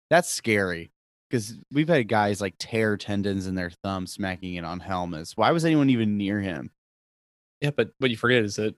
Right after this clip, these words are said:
Speaker 2: Matthew Stafford isn't a bum. He's a stud. And there's a report that came out that the Rams wanted to give him today off practice because of that. And he refused and forced himself into a full practice.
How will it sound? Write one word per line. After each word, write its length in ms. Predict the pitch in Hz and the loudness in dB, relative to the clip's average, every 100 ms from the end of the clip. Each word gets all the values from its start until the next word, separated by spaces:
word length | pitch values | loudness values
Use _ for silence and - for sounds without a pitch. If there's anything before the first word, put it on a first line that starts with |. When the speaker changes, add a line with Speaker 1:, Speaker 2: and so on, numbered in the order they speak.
| - | -6
Speaker 2:
Matthew 280 | 113 110 104 | -6 -6 -6
Stafford 480 | - 107 107 104 | -2 0 0 -2
isn't 200 | 107 104 | -2 -4
a 40 | 92 | -8
bum. 420 | - 104 107 98 | -4 -2 -2 -4
He's 160 | 98 131 | -6 -8
a 40 | |
stud. 540 | - - 104 104 98 | -6 -2 0 0 -2
And 400 | 101 104 101 98 107 | -6 -4 -4 -6 -4
there's 240 | - 117 113 | 4 6 6
a 120 | 113 | 6
report 380 | 107 110 117 117 | 4 4 4 4
that 80 | 113 | 2
came 180 | 113 | 4
out 140 | 107 104 | 4 2
that 180 | 104 - | 0 -2
the 260 | - 131 117 | -10 2 6
Rams 280 | 113 117 110 | 6 4 2
wanted 280 | 110 110 | 2 2
to 100 | 101 | 0
give 200 | 104 104 | 4 4
him 280 | 117 107 104 | 4 2 2
today 380 | 98 113 104 104 | 2 4 6 4
off 320 | 95 104 113 | 4 0 2
practice 340 | 110 110 123 117 | 2 2 0 -2
because 320 | 117 113 110 | 0 2 2
of 80 | 113 | 4
that. 240 | 117 120 _ _ _ _ | 4 4 _ _ _ _
And 540 | 104 110 104 104 101 - _ | 2 4 4 0 -4 -8 _
he 720 | 110 120 110 107 104 107 - - | -4 0 2 2 -2 -6 -10 -2
refused 720 | 120 107 - 107 110 104 - | -2 -2 0 2 2 2 -2
and 340 | 107 101 107 - | -2 -2 -6 0
forced 300 | 113 110 - | 0 2 -2
himself 420 | 110 113 104 - | -2 0 0 -2
into 200 | 107 104 | 0 -2
a 40 | |
full 200 | 101 110 | -2 -4
practice. 600 | 101 110 107 107 107 - | 0 0 0 -2 -6 -6